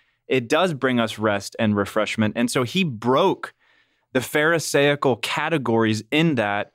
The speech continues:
and got away from the rigid structure of the black and white rote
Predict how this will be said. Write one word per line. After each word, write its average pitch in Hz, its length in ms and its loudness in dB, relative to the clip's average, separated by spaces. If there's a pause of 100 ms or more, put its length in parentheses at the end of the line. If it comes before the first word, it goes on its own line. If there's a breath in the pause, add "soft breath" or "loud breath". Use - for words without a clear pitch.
(240)
and 131 160 2
got 147 240 0
away 139 640 2
from 127 240 0
the 117 180 2
rigid 151 800 0 (460)
structure 135 680 0
of 117 140 2
the 117 80 2
black 127 480 -2
and 151 180 2
white 131 300 0
rote 117 560 2